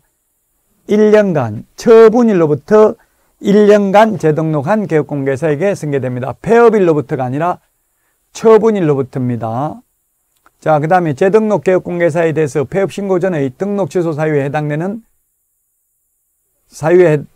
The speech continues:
대해서 등록 취소할 수 있다. 다만 폐업 기간 삼 년 초과하면 폐업 신고 전의 위반 행위로 인한 등록 취소는 못한다. 그 다음에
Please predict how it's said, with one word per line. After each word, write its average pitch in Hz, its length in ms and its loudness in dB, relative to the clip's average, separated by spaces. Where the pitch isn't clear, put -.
대해서 147 460 0
등록 190 320 -4
취소할 170 320 -4
수 185 140 -4
있다. 135 240 -4
다만 139 380 -4
폐업 202 280 -4
기간 190 260 -2
삼 151 200 -6
년 190 160 -6
초과하면 202 600 -2
폐업 190 220 -2
신고 202 300 -4
전의 180 260 -4
위반 170 260 -2
행위로 147 240 -2
인한 135 240 -6
등록 151 300 -6
취소는 170 320 -8
못한다. 120 720 -8
그 143 140 -4
다음에 175 480 0